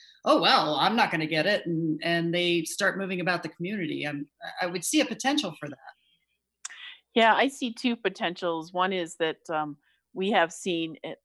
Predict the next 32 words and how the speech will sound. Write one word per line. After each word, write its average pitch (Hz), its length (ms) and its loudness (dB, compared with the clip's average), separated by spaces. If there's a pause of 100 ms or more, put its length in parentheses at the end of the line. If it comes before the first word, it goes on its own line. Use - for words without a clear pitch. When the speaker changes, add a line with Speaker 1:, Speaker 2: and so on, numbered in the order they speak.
Speaker 2:
in 170 180 -6
very 196 300 6
small 156 300 4
numbers, 151 360 -4
but - 120 -10
we 170 100 -4
have 170 260 0
seen 156 360 -6 (400)
in 156 100 -8
at 160 180 -6
least 175 220 0
one 175 180 6
individual 160 520 4
where 151 140 2
they 160 280 4
had, 156 380 2
uh, 147 440 -14
negative 160 400 -12
tests, - 400 -10 (520)
developed, 160 500 0 (100)
uh, 147 260 -4
p-, - 320 -10
antibodies, 156 640 0
tested 160 280 -10 (100)
positive 156 360 0
for - 160 -10
antibodies, 151 560 0
but - 140 -6
still 175 340 -2
continued 156 580 -8
to 147 100 -10
show 147 340 0